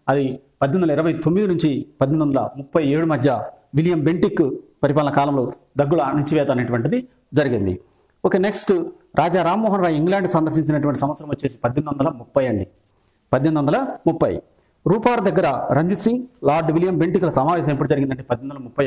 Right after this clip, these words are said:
ఒకటిలో జరిగింది. అదేవిధంగా చార్టర్ చట్టం ఎప్పుడు చేశారంటే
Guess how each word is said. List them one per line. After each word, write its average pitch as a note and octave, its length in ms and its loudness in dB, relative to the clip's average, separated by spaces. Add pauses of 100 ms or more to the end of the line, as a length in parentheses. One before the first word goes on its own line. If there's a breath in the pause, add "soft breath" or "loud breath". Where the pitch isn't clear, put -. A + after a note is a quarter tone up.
ఒకటిలో D#3 240 0
జరిగింది. D#3+ 300 0 (500 soft breath)
అదేవిధంగా E3+ 460 0 (460 loud breath)
చార్టర్ G3+ 360 0
చట్టం A3 260 0 (140)
ఎప్పుడు E3 180 0
చేశారంటే C#3+ 460 0